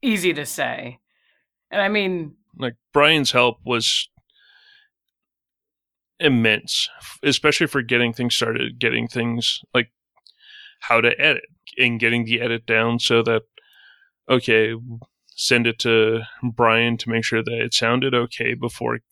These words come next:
Speaker 2: putting it out into the world. Like, having not so much an editor, but a producer at the time.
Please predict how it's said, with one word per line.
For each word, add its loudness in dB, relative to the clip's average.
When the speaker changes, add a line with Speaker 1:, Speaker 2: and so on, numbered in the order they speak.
Speaker 2:
putting 0
it 2
out 0
into -6
the -2
world. -2
Like, -4
having 0
not 0
so 0
much 2
an -4
editor, 2
but 2
a 0
producer 0
at -2
the -10
time. -10